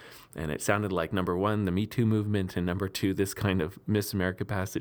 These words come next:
pageant thing, uh, calling for character. And then I wondered if the next thing would come too.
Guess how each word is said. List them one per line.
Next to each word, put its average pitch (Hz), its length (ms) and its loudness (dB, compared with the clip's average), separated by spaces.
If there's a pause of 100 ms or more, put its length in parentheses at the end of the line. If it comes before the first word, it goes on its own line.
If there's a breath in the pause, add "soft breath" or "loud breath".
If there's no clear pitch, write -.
(140)
pageant 92 380 -2
thing, 87 260 0 (600 loud breath)
uh, - 80 -4
calling 107 420 0
for 90 180 -4
character. 90 720 -2 (540 loud breath)
And 101 160 0
then 98 80 2
I 98 80 0
wondered 98 500 0
if 85 340 -2 (460)
the 98 160 0
next 98 380 -2
thing 80 340 -2 (260)
would 90 240 0
come 82 220 -2
too. 101 300 -2